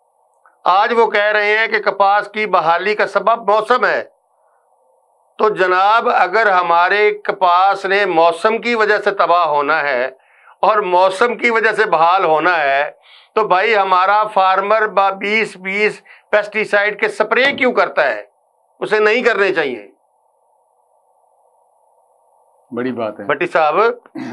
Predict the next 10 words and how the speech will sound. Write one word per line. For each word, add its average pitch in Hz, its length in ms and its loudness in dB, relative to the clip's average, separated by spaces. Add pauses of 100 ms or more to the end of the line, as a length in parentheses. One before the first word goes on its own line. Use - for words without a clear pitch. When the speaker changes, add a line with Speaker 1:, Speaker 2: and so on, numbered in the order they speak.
(380)
Speaker 1:
अगर 196 240 0
कपास 190 520 0
की 208 160 0
तबाही 175 600 0
और 180 160 2
बहाली 160 520 0
की 180 180 -4
वजह 208 260 0
मौसम 165 460 0
है, 151 360 0